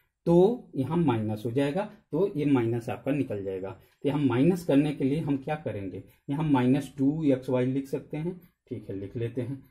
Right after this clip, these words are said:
तो अगला एक्स स्क्वायर प्लस वाई स्क्वायर प्लस टू एक्स वाई की जगह हम माइनस टू एक्स वाई लिख लिया,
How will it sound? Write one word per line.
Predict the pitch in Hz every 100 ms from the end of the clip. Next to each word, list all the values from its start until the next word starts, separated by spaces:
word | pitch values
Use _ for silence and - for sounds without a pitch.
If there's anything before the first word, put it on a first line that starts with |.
| _ -
तो |
अगला | 113 113 120
एक्स | 117 - - - 117 113 120
स्क्वायर | 110 120 113 110
प्लस | 110 104 110
वाई | 104 110 113
स्क्वायर | - 113 117 - _ _ -
प्लस | 123 127 - - _ _ _ _ _
टू | 156 175 165
एक्स | 139 131 127
वाई | 117 117
की | 123
जगह | 110 113 143
हम | 131 123 110 104
माइनस | 110 135 135 127 - _
टू | 117 113
एक्स | 110 107 107 -
वाई | 104 107
लिख | 110 107 -
लिया, | 113 110